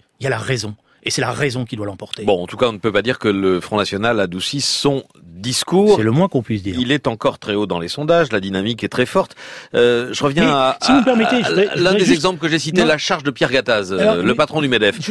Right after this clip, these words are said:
Speaker 1: je,
Speaker 2: Les
Speaker 1: si vous me
Speaker 2: communistes et le parti de gauche de, de Mélenchon disent que cette charge-là, elle est contre-productive, qu'elle peut inciter des électeurs mécontents, euh, <laughs> bah, à voter Front National.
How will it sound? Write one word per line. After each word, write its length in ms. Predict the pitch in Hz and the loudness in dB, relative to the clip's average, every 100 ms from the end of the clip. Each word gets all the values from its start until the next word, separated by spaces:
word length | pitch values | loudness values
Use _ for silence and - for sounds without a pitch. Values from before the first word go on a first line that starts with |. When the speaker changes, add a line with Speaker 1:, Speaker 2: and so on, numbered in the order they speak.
| 247 | -6
Speaker 1:
je, 100 | 147 | -2
Speaker 2:
Les 100 | 127 | 2
Speaker 1:
si 40 | |
vous 40 | 233 | 2
me 40 | |
Speaker 2:
communistes 300 | 240 208 202 | 2 0 -4
et 20 | |
le 60 | 160 | -4
parti 260 | 156 143 | -6 -6
de 60 | 151 | -4
gauche 260 | 156 143 107 | 0 0 2
de, 180 | 123 | 0
de 120 | 104 117 | 2 0
Mélenchon 440 | 131 135 - 214 | 0 0 0 0
disent 300 | 143 202 202 | 0 -2 -2
que 360 | 151 139 127 117 | 2 6 6 2
cette 840 | - - - - - 117 - 104 | -4 -12 -14 -8 -2 -2 -2 -6
charge-là, 520 | 90 131 110 110 180 - | -4 -4 -4 -2 -2 0
elle 120 | 175 | 0
est 80 | 175 | 0
contre-productive, 720 | 151 147 123 117 101 87 175 - - - | -4 -6 -6 -2 -4 -4 -6 -6 -12 -2
qu'elle 160 | 127 117 | -2 2
peut 180 | 196 | 2
inciter 400 | 175 - 113 165 | 2 0 -4 -2
des 180 | 160 113 | 0 0
électeurs 320 | 98 - 156 | -2 0 -2
mécontents, 720 | 135 160 147 135 147 170 175 117 | 0 -2 -2 -4 -2 0 0 0
euh, 120 | 101 - - - | -2 -6 -20 -12
<laughs> 320 | - 123 120 | -4 -2 0
bah, 400 | 117 110 92 87 - - - | 2 2 -2 -6 -12 -20 -10
à 120 | - 92 | -6 -4
voter 260 | 78 156 | -4 -6
Front 140 | 139 104 | -4 -4
National. 500 | 98 85 80 101 | -4 -6 -8 -8